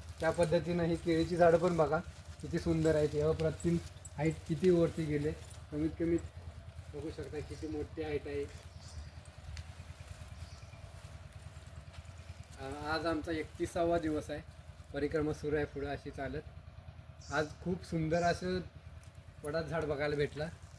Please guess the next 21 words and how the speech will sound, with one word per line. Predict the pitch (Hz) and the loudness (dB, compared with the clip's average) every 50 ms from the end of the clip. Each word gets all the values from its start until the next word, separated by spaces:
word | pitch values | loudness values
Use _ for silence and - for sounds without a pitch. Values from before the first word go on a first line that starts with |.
| - - - - - - - - - - - - - - - - - - | -16 -16 -14 -14 -14 -14 -14 -16 -18 -18 -18 -16 -16 -16 -18 -16 -14 -10
नर्मदे, | 143 139 135 143 143 135 151 156 156 156 | -8 -6 -4 -4 -4 -2 0 0 0 0
अ, | 151 143 139 135 123 - - - - - - - - - - - - - - | 0 -2 -2 -4 -6 -8 -12 -16 -16 -16 -16 -16 -16 -16 -16 -16 -14 -12 -10
हे | 143 139 139 | -8 -6 -4
बघा | 139 139 | -4 -4
केळी | 139 - 151 143 139 143 | -6 -6 -6 -4 -4 -4
झाड | 143 139 147 143 139 | -2 -2 -4 -4 -4
पण | 131 143 139 | -4 -6 -8
किती | 135 - 147 131 143 139 | -6 -8 -8 -8 -8 -8
सुंदर | - 147 139 135 135 143 | -6 -6 -6 -6 -6 -6
दिसतंय. | 131 131 131 127 - - - 139 147 147 - - - - - - - - - - - - - - - - - - - - - 135 | -6 -6 -8 -10 -10 -10 -10 -10 -10 -10 -12 -16 -18 -20 -20 -20 -20 -20 -20 -18 -16 -16 -16 -16 -16 -18 -20 -20 -20 -18 -14 -14
अप्रतिम. | 135 131 - 135 135 131 - - - 143 139 135 - - - - - - | -12 -10 -8 -6 -6 -6 -8 -8 -10 -8 -8 -8 -10 -12 -14 2 8 10
इकडे | - - - - 147 147 | 10 10 10 8 10 12
वरच्या | 156 156 151 139 - 165 | 12 12 12 12 12 10
साईड, | 151 - 165 139 - | 12 12 10 10 10
ए | - 180 180 180 170 | 10 12 12 12 12
हर, | 131 123 127 123 - - - - - - - - _ _ _ _ _ - - - _ _ _ _ _ _ - - - | 12 12 12 10 8 6 0 -4 -8 -14 -16 -16 _ _ _ _ _ -20 -20 -20 _ _ _ _ _ _ -6 2 4
हे | 123 | 6
बघा | 120 123 117 117 110 - - - - _ _ _ _ _ _ - - - - - - - - | 8 8 8 8 6 4 -2 -8 -10 _ _ _ _ _ _ -20 -12 -8 -4 -4 -2 2 8
नर्मदा | 139 135 127 127 131 123 131 | 10 10 12 12 12 12 12
माताचं | 123 127 123 - - 135 131 - - - _ _ _ _ _ _ _ - - - _ _ _ _ _ _ _ _ _ _ - _ _ _ - - _ _ _ _ - - 127 - | 12 10 8 8 6 6 6 4 0 -10 _ _ _ _ _ _ _ -20 -20 -20 _ _ _ _ _ _ _ _ _ _ -20 _ _ _ -20 -20 _ _ _ _ -10 -8 4 8
पात्र | - 127 123 - 127 | 10 10 10 8 2